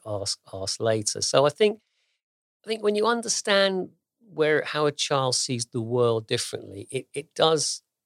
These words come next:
help you. But your point about the beholder is very important. And, um,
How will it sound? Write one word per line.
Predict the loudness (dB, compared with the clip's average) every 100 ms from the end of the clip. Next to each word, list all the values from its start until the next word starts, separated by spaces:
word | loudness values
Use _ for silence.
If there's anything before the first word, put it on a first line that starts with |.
| _
help | -10 -4 -2 -2 _ _ _ -20
you. | -16 -14 -12
But | -12 -4
your | -4
point | -2 0 0
about | 2 2 0
the | -6
beholder | -10 -8 -4 -2 -2 -4 -6
is | -6 -4
very | -2 0 -2
important. | -6 -6 -4 -4 -6 -8
And, | -6 -4 -2
um, | -2 -2